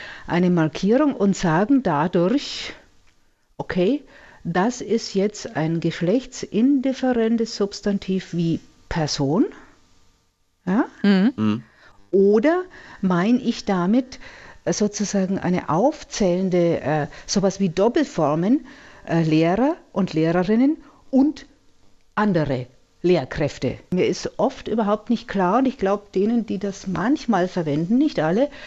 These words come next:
Speaker 1: ist es auch nicht immer klar, was diese Form eigentlich bedeuten soll.
Speaker 2: Ja,
Speaker 1: Ja?
Speaker 2: okay.
Speaker 1: So,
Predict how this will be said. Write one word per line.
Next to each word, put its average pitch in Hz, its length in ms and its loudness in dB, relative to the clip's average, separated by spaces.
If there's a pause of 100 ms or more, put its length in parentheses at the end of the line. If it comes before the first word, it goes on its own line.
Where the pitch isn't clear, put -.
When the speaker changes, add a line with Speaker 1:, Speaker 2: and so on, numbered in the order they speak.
(380)
Speaker 1:
ist - 140 -2
es - 180 -4
auch 254 120 4
nicht 311 240 2
immer 302 280 4
klar, 190 400 -2
was 220 160 0
diese 220 300 2
Form 190 320 2
eigentlich 240 460 0
bedeuten 139 520 -2
soll. - 280 -4 (300)
Speaker 2:
Ja, 190 60 2 (140)
Speaker 1:
Ja? 180 80 0
Speaker 2:
okay. 170 280 -4 (180)
Speaker 1:
So, 160 260 2